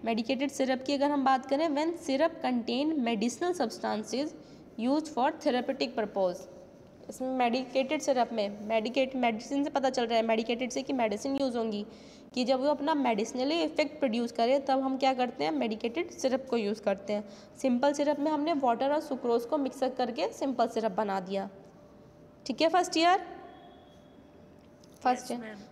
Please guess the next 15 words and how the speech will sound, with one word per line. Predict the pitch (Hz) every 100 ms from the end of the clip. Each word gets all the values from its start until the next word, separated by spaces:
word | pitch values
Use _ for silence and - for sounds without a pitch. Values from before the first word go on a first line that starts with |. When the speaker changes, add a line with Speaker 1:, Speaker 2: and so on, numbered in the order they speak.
| -
Speaker 1:
अब | 254 269 285
third | 294 302
होता | 294 302
है | 311
हमारा | 311 320 392
flavored | - 285 294 294 311 311
syrup, | 277 226 208 - - - -
जिसमें | 254 254 320
हम | 359 - -
flavoring | 277 285 269 339
agent | 294 247 277 269
use | 262 247
कर | 247 220
रहे | 208 202
हैं। | 196 -